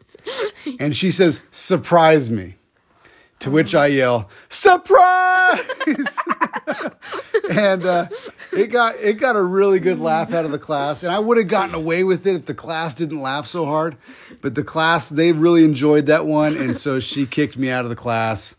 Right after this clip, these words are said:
Speaker 1: Mm.
Speaker 2: And, uh, that was, that was how I ended my ninth grade world history class.
Speaker 1: Oh, that's nice.
Speaker 2: I apologize, Miss Holland. You were, you were a saint. You didn't deserve that.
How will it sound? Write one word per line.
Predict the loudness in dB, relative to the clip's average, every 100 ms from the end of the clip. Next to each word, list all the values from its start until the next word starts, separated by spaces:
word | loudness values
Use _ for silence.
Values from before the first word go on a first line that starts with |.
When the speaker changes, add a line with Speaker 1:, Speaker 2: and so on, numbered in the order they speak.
| -14
Speaker 1:
Mm. | -12 -10 -10 -10
Speaker 2:
And, | -6 -4 -2 0
uh, | 0 2 0
that | -2 -2
was, | 0 0 -4 -8
that | -6 -4
was | -2
how | 2 2
I | 2
ended | 0 -2
my | -2
ninth | -2 -2 -4
grade | -2 0 -2 -4 -16 -18
world | -8 -4 -2
history | -2 -4 -8
class. | -6 -8 -6 -8
Speaker 1:
Oh, | -6
that's | -6 -8
nice. | -8 -8 -10 -6
Speaker 2:
I | -6
apologize, | -4 -4 -4 -6 -10 -10
Miss | -10
Holland. | -8 -6 -2
You | -2
were, | -2
you | 0 0
were | 0 -2
a |
saint. | -4 -4 -6 -8
You | -8 -6
didn't | -6
deserve | -8 -12 -12 -12
that. | -12